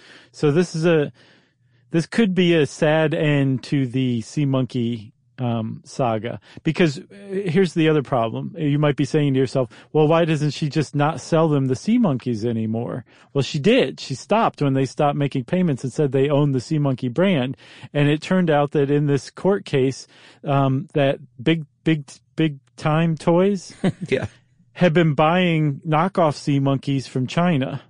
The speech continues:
Speaker 1: And then that's what they were putting into the Sea Monkey thing. So apparently, if you're buying,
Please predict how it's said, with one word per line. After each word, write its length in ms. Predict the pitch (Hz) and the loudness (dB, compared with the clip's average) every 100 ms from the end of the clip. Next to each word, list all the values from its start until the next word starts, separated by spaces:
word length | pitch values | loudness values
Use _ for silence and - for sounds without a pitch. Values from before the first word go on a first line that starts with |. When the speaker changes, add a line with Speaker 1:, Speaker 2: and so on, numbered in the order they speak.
| _ _ _ _ _ - | _ _ _ _ _ -2
Speaker 1:
And 160 | 143 | 2
then 160 | 139 135 | 2 2
that's 260 | 139 151 - | 2 0 0
what 140 | 139 | 0
they 100 | 151 | 2
were 140 | 135 123 | 0 0
putting 320 | 165 143 139 | 0 0 0
into 180 | 135 131 | 0 -2
the 120 | 120 | -4
Sea 200 | - 147 | -4 -4
Monkey 340 | 127 117 123 127 | -2 -4 -10 -12
thing. 160 | 117 | -14
So 160 | 101 151 | -4 -2
apparently, 520 | 147 233 240 202 180 | 0 0 0 2 2
if 100 | 175 | 0
you're 120 | 185 170 | 0 0
buying, 600 | 170 185 208 196 180 | 2 2 2 2 0